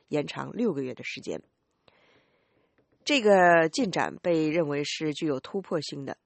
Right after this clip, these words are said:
这一进展呢，同时将欧洲和美国的这个股市的指数呢，推向了新的高度。这次贷款延长之后，希腊方面将能够支付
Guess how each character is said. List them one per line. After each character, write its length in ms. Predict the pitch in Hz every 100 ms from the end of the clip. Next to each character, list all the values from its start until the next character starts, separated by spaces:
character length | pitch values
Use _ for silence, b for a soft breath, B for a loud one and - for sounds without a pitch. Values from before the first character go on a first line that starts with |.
| _ _ b b
这 120 | 214
一 60 | 190
进 180 | 214 170
展 240 | 151 139
呢， 160 | 147 143
同 200 | 151 165
时 220 | 165 165
将 400 | 180 170 170 170
欧 180 | - 220
洲 220 | 220 240
和 180 | 233 170
美 200 | 160 143
国 180 | 131 139
的 140 | 156 147
这 140 | 147
个 260 | 139 135 131
股 280 | 170 147
市 340 | 139 - 262 165
的 220 | - 117
指 160 | - 139
数 240 | - 190
呢， 140 | 156 139 b b b
推 160 | - 165
向 280 | 151 147 135
了 320 | 131 117 -
新 240 | 143 - 143
的 200 | 139 127
高 220 | - 143
度。 220 | 151 156 - _ B B B B B B
这 180 | 262 240
次 300 | - 214 202
贷 200 | 240 196
款 360 | 185 156 151
延 140 | 160 175
长 180 | 190 190
之 80 | 240
后， 240 | 233 151
希 180 | - 175
腊 140 | 156
方 180 | 143 147
面 240 | 147 139
将 300 | 131 147 143
能 160 | 139 143
够 300 | 170 147 139
支 220 | - 190 202 - _ _
付 340 | - 208 151